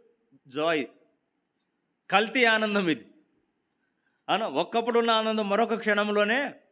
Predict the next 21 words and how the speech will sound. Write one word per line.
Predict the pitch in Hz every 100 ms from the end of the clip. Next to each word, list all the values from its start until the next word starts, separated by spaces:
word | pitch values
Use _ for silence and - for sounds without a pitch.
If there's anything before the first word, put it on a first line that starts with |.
| _ _ _
దుఃఖానికి | 147 202 247 240 214
మారిపోతుంది. | 202 180 180 - 104 - _ _ -
కాబట్టి | 233 262 208 175 220 - _ _ _ _
ఈ | 208 240
సుఖ | - 240 277
దుఃఖములతో | 277 - 277 269 269 262
కూడిన | 262 254 240 240
ఆనందం | 226 240 240 226
అనేది, | 220 196 190 190 190 - - _ _ 147
మరొక | 185 226
మాటలో | 233 220 214
చెప్పాలంటే, | 208 196 190 185 185
ఇది | 170 160 -
కల్తీ | 180 214 - 214 175 - 135
ఆనందం. | 127 107 92 - _ _ _ _ -
ఈ | 147
భూలోక | 135 208 226 220 220 180
జీవితంలో | 202 202 202 185
మనిషి | 165 170 214 214
జీవితం | 170 196 196 180
అను-, | 175 185